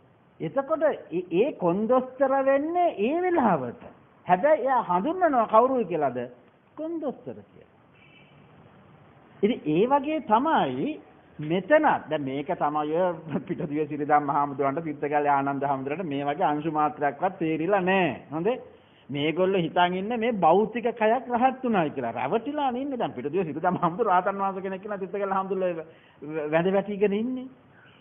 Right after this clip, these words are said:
ඒගොල්ලෝ ද-, ඒ අංශු මාත්‍රයක් මොලේ තියෙනවා නම් එයා රහතන් වහන්සේ කෙනෙක්ගේ ලක්ෂණ එකක්වත් එයාගේ එකම දේ තමයි වාක් චාතුර්යය තියෙනවා.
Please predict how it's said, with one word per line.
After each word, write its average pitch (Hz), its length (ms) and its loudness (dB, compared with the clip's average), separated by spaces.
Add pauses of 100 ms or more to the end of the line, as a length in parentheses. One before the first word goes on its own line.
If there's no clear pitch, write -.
(460)
ඒගොල්ලෝ 233 540 4
ද-, 262 300 -2
ඒ 147 160 -10 (520)
අංශු 110 360 -10
මාත්‍රයක් 175 520 -4 (120)
මොලේ 220 360 -2
තියෙනවා 247 340 -4
නම් 262 160 -2
එයා 254 240 0
රහතන් 214 460 2
වහන්සේ 233 420 -2
කෙනෙක්ගේ 240 460 -4
ලක්ෂණ 220 400 -2
එකක්වත් 254 480 -4
එයාගේ 269 340 0
එකම 226 340 0
දේ 233 220 6
තමයි 262 320 0
වාක් 269 300 4
චාතුර්යය 190 560 2
තියෙනවා. 98 380 -16